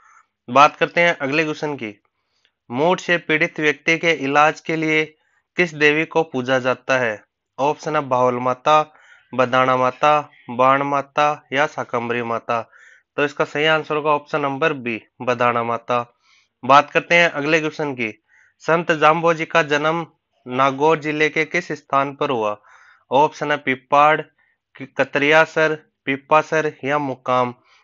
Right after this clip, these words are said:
तो इसका सही आंसर होगा ऑप्शन नंबर सी, पिप्पासर में संत बाबू जाम्बोजी का जन्म हुआ था। बात करते हैं अगले क्वेश्चन की। "रणथंभौर जैसे सैकड़ों दुर्ग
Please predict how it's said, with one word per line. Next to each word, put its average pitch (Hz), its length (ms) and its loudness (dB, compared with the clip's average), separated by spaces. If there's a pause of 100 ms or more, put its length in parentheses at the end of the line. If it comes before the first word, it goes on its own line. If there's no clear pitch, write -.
(140)
तो 143 80 0
इसका 151 220 0
सही 147 200 0
आंसर 151 300 0
होगा 147 140 0
ऑप्शन 147 320 -2
नंबर 143 300 -2
सी, 120 260 -12 (140)
पिप्पासर 143 540 -4
में 139 140 -6
संत 147 260 -6
बाबू 131 420 -2 (200)
जाम्बोजी 135 560 -4
का 165 200 -2
जन्म 123 300 -4
हुआ 120 220 -4
था। 123 280 -6 (640)
बात 139 240 4
करते 156 240 -2
हैं 170 200 0
अगले 147 260 -2
क्वेश्चन 151 320 -6
की। 113 220 -12 (760)
"रणथंभौर 165 640 2
जैसे 160 300 -2
सैकड़ों 143 560 -2
दुर्ग 156 280 -4